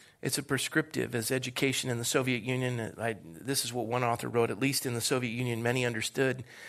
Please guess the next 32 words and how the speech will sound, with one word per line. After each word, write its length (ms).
that 140
they 120
should 220
not 180
trust 300
what 100
they 80
were 120
being 220
told. 540
Here, 160
because 280
the 60
propaganda 480
is 80
less 160
obvious, 360
students 420
do 120
not 160
have 180
their 140
guard 320
up." 240
And, 220
and 300
we're 120
not 480
educating, 480
we're 80
indoctrinating. 680
So 320